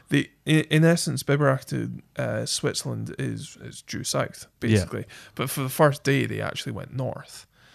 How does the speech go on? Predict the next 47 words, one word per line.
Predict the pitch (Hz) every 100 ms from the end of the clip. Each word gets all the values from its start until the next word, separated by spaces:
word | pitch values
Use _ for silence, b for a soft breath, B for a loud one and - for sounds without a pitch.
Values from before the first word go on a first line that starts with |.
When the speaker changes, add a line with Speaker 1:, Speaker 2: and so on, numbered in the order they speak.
| b
Speaker 2:
Right. | 110 110 113 117 135
Speaker 1:
And | 135
the | 127
point | - - 143 117 -
was | 135 107 113 -
that, | 117
you | 151
know, | 113
if, | 120 -
if | 139
you | 139 135
are | 117 95
a | 92 -
German | - 131 113 113
guard | 131 123 123 120
at | -
Biberach | 156 135 117 123 117
and | 117 113
you | 120
know | 120 120 117 123
that | -
you've | 127
got | - -
some | - 95
escapees, | - 120 107 - - - - - B B B B -
you're | 143
gonna | 160 175
look | 139 143 -
south | - 135 117 -
first. | - 127 - -
Speaker 2:
Yeah, | 123 87 95
of | -
course | 117 104 101
you |
are. | 104 135 127
Speaker 1:
Um, | 127
because | 135 147 127 - - -
you | 143
know | 143 139 127
that | 117 -
that's | 131 107 - -
where | 127 123
they're | 123 120
gonna, | 120 107 -
you | 139 95
know, | -
Speaker 2:
Yeah. | 110 92